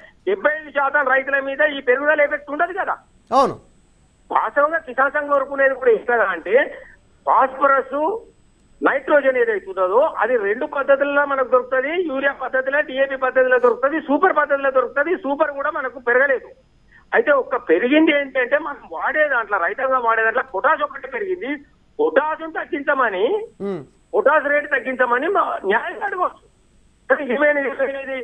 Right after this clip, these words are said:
Speaker 1: నలభై నాలుగు, నలభై నాలుగు, ఇంకోటి ఇంకో రేటు పెట్టుకొని ఇంకా వాడు ఇంకా రేటు పెంచాడు. అవన్నీ ఎందుకండి మనకు?
Speaker 2: మ్మ్.
Speaker 1: అవసరం లేని ఎరువులు కదా అవి, అశాస్త్రీయమైన ఎరువులు కదా.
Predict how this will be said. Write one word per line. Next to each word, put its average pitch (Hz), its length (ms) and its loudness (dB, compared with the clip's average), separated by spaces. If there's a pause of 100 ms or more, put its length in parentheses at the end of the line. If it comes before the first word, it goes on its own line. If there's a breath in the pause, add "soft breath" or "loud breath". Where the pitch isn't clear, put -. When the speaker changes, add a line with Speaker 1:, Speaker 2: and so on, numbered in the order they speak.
(200)
Speaker 1:
నలభై 277 280 0
నాలుగు, 285 220 4
నలభై 269 240 0
నాలుగు, 269 280 -4 (340)
ఇంకోటి 294 320 0
ఇంకో 277 160 0
రేటు - 260 -6
పెట్టుకొని 277 360 0
ఇంకా 277 160 0
వాడు 254 180 2
ఇంకా 311 220 -2
రేటు 269 220 -2
పెంచాడు. 262 420 -6 (300)
అవన్నీ 339 300 -2
ఎందుకండి 339 320 -4
మనకు? 190 320 -4 (360)
Speaker 2:
మ్మ్. 190 200 -4 (100)
Speaker 1:
అవసరం 262 300 2
లేని 294 240 -8
ఎరువులు 262 220 -8
కదా 214 180 -6
అవి, 170 200 -6 (1120)
అశాస్త్రీయమైన 330 680 -4
ఎరువులు 262 260 -8
కదా. 202 240 0